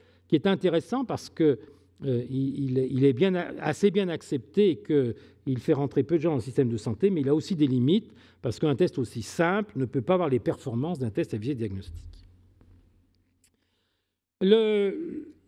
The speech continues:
il y a une catégorie de, de, de personnes qui est essentielle, euh, au, au succès d'un programme de dépistage, c'est les médecins. Vous voyez que... Euh, on,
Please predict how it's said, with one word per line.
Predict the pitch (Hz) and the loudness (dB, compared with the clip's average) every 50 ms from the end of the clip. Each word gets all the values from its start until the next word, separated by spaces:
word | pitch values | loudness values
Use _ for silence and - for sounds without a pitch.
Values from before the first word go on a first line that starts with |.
| _ _ - | _ _ 0
il | 160 | 4
y | 202 | 4
a | 214 214 208 | 4 4 2
une | 190 185 | 0 -2
catégorie | 185 202 226 214 214 226 220 190 208 196 208 226 214 | -2 -2 -2 -2 0 0 2 2 2 2 2 0 -2
de, | 156 160 175 170 160 160 | 0 0 2 2 2 2
de, | 147 139 156 160 156 151 | 0 0 0 0 0 0
de | 139 160 | 0 0
personnes | - - 175 - - - 214 196 143 | 0 0 -2 0 0 0 0 0 0
qui | - | -2
est | 147 - | 0 0
essentielle, | 185 165 - 185 175 - - - - 185 185 170 151 | 0 0 0 -2 -6 -6 -4 -2 -2 0 0 0 0
euh, | 147 143 135 131 127 120 117 - - _ _ _ - | 0 0 0 -2 -2 -4 -8 -12 -20 _ _ _ -12
au, | - 143 135 131 127 123 123 135 - - - 190 | -8 -6 -6 -6 -6 -8 -12 -16 -20 -20 -12 -8
au | 135 120 | -8 -4
succès | - - 220 214 - - - 254 247 208 | 2 2 2 2 2 2 4 4 4 4
d'un | 185 165 135 | 0 -4 -6
programme | - 160 165 151 | -4 -4 -2 0
de | 143 | -2
dépistage, | 135 127 123 - 123 - - - 190 202 226 254 254 - - - - _ _ _ _ _ | -2 -2 -4 -8 -10 -8 -4 -2 -2 0 0 -2 -4 -8 -12 -20 -20 _ _ _ _ _
c'est | - - - 196 202 196 180 | -8 0 2 4 4 4 2
les | 156 151 156 | 0 0 0
médecins. | 156 151 143 - - - 165 156 185 240 - - _ _ _ _ _ _ _ _ _ - | 2 2 0 0 -4 -6 -4 -4 -4 -6 -8 -12 _ _ _ _ _ _ _ _ _ -2
Vous | 139 | 0
voyez | 147 160 196 214 | 2 2 2 0
que... | - - 202 190 185 180 147 - - - - _ _ _ - | 2 2 2 4 4 2 -2 -4 -6 -14 -20 _ _ _ -6
Euh, | 165 156 151 147 143 143 147 151 156 - - - _ _ _ - | -2 0 2 2 2 2 0 -2 -6 -10 -20 -20 _ _ _ -12
on, | 151 156 - | -10 -10 -10